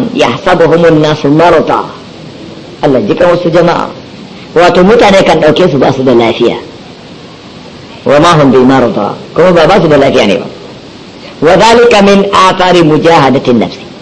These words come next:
Saboda alamomin gurzarai, ladabtar da ransu. والرسول صلى الله عليه وسلم يقول: "خير الناس من طال عمره."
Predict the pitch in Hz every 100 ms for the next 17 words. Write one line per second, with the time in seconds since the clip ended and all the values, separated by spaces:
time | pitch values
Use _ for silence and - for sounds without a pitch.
0 | - - - 160 151 131 - - 135 139
1 | 135 143 143 151 139 139 139 127 - 123
2 | 285 330 247 208 196 - - - - -
3 | - - 160 233 247 214 214 160 117 -
4 | - - - - - - - - - -
5 | - - - - - - - 139 214 240
6 | 240 330 320 262 226 196 196 202 202 170
7 | 170 160 143 139 156 131 123 120 110 98
8 | - - - - - - 180 208 202 190
9 | 185 190 196 196 180 185 180 - 180 170
10 | 160 156 147 139 143 190